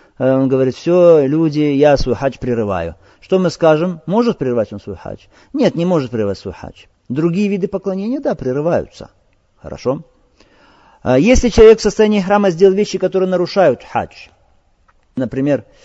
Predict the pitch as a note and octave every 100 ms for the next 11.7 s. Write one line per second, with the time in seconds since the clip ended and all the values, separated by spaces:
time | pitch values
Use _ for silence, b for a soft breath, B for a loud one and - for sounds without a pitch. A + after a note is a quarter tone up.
0 | b b b b _ _ _ - D#3+ F3+
1 | E3 A#2+ A2+ A2 G#2+ G2 F#2 E2 F2 C3
2 | C3 C#3+ D3+ D3+ E3+ F3 - E3+ D#3+ -
3 | C3 B2 A#2 G#2 G2 F#2 - C#3 B2+ G2
4 | - A#2+ C3 C#3+ A2+ A#2 B2 A2 G#2+ G2+
5 | G2 F#2+ G2+ - C#3 B2 D3+ C3+ A2+ D3
6 | - _ _ _ _ _ - D3+ A3 C#4
7 | A#3 F#3+ C3 - F#2 - D#2 C#2+ D#2 C3
8 | E3 E3 C#3 B2+ C3 E2+ C2+ C#2+ _ _
9 | _ _ _ _ _ _ _ _ _ C3
10 | D#3 A2+ A2 C3+ C3 A2 G2+ F2+ F#2+ F2
11 | E2 - C#3 - E3+ D#3 D3